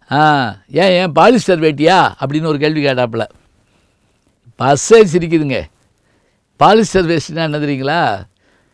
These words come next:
இப்ப நம்ம கட்டிக்கோ ஒட்டிக்கோலாம் வச்சிருக்கோம்ல, அப்பெல்லாம் வ-, வழுவழுவழுன்னு ஒரு சே-, வேட்டி இருக்கும். அது எப்படி கட்டினாலும் நலி விழுந்துரும், இடுப்புல நிக்காது. இடை என்பது இடுப்பு.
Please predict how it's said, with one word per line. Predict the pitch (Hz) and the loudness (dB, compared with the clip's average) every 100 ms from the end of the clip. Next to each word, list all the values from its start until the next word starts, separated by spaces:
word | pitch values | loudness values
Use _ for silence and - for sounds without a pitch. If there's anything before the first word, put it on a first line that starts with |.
| _ - | _ -8
இப்ப | 135 | -2
நம்ம | 156 156 | 0 0
கட்டிக்கோ | 143 160 160 180 208 180 | -2 -2 -2 2 2 2
ஒட்டிக்கோலாம் | 156 170 180 175 160 | 0 0 0 0 -2
வச்சிருக்கோம்ல, | 156 156 156 165 | -6 -8 -2 0
அப்பெல்லாம் | 147 156 165 175 156 151 175 | 2 0 0 2 2 0 0
வ-, | 147 135 | -2 -2
வழுவழுவழுன்னு | 143 185 190 185 185 185 | -2 0 0 0 0 -2
ஒரு | 180 143 | -4 -4
சே-, | 147 147 139 120 | -4 -4 -4 -6
வேட்டி | - 165 156 | -6 -4 -4
இருக்கும். | 131 110 107 _ _ _ _ _ _ _ _ | -4 -8 -12 _ _ _ _ _ _ _ _
அது | - 151 156 147 | 0 2 2 0
எப்படி | 170 - 262 | -2 0 0
கட்டினாலும் | 196 196 165 190 220 | 0 -2 0 0 2
நலி | 175 170 196 | 0 0 0
விழுந்துரும், | 165 151 135 120 _ - | 0 -2 -6 -10 _ -8
இடுப்புல | 156 220 190 | -4 -4 -2
நிக்காது. | 240 185 160 139 160 135 120 | 0 0 -2 0 0 0 -4
இடை | 139 175 208 | -2 2 2
என்பது | 185 151 156 190 | 0 -2 -6 -4
இடுப்பு. | 165 175 - | -4 -4 -6